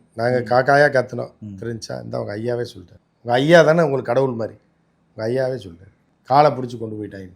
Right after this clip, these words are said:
Speaker 2: ம், ம்.
Speaker 1: கதறாங்க. அப்ப அவர் உண்மையை சொல்லிட்டாரு.
Speaker 2: ம், ம்.
Speaker 1: அவர் அந்த காலத்து மனுஷன் உண்மையை சொல்லிட்டாரு.
Speaker 2: ம்.
Speaker 1: இனி என்ன பண்ண போறீங்கன்றப்ப மொத்தமா திமுகவுக்கு வந்துரும்.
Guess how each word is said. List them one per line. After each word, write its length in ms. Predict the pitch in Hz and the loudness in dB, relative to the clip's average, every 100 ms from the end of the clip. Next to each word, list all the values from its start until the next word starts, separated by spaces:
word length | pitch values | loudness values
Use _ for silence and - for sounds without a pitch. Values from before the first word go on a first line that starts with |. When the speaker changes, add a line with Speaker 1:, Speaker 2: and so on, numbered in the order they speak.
| _ | _
Speaker 2:
ம், 220 | - 95 90 | -18 -16 -16
ம். 140 | 95 | -10
Speaker 1:
கதறாங்க. 500 | 90 131 120 107 95 92 _ _ _ - | -2 0 0 -4 -8 -16 _ _ _ -10
அப்ப 160 | 120 185 208 | -2 0 2
அவர் 220 | 135 156 | 2 2
உண்மையை 360 | 147 180 220 175 | 2 4 4 4
சொல்லிட்டாரு. 400 | 123 107 90 - - | -2 -8 -12 -18 -14
Speaker 2:
ம், 160 | 113 110 | -12 -12
ம். 160 | 104 | -10
Speaker 1:
அவர் 120 | 107 127 | -4 -2
அந்த 200 | 127 151 | -2 2
காலத்து 320 | 160 170 147 | 2 2 0
மனுஷன் 320 | 127 117 151 | -6 -4 -6
உண்மையை 260 | 135 151 139 | -4 -2 -4
சொல்லிட்டாரு. 400 | 107 92 98 _ - | -6 -14 -18 _ -20
Speaker 2:
ம். 180 | 95 87 _ _ - | -20 -20 _ _ -12
Speaker 1:
இனி 160 | 165 | -4
என்ன 180 | 165 147 175 | -2 0 0
பண்ண 160 | 143 | -2
போறீங்கன்றப்ப 580 | 120 117 110 104 104 92 | -4 -6 -10 -12 -14 -12
மொத்தமா 440 | 87 120 117 170 151 | -6 -6 -6 -8 -8
திமுகவுக்கு 460 | 123 117 107 95 | -8 -10 -8 -10
வந்துரும். 240 | 90 - | -16 -20